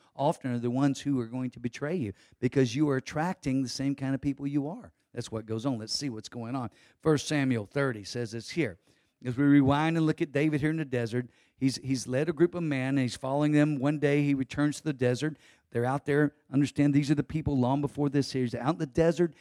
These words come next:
and they're raiding. They go out raiding, you understand? Which isn't good. But he would go raiding villages that weren't Jewish or weren't of Israel. And one day he comes back to his town, Ziklag. What a name of a town, huh? Um,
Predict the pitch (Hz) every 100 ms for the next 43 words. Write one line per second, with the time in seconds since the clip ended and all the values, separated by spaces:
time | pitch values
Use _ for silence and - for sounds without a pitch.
0 | _ - 131 127 117 143 160 143 123 104
1 | 127 127 127 147 156 123 131 151 123 95
2 | 90 107 117 113 - 135 135 - _ _
3 | _ 143 - 214 165 156 117 120 95 131
4 | 135 165 143 180 165 160 175 196 185 160
5 | 151 139 117 139 143 - 127 135 131 170
6 | 123 139 120 127 - - _ _ _ _
7 | 120 113 113 117 143 151 147 147 113 120
8 | 123 127 _ _ 127 143 185 185 165 -
9 | 156 123 139 135 - 117 151 170 - 131
10 | 117 113 113 104 104 143 - 107 98 95
11 | 92 _ _ _ 139 123 95 98 98 90
12 | - 107 98 92 120 - _ - _ _
13 | - 135 127 127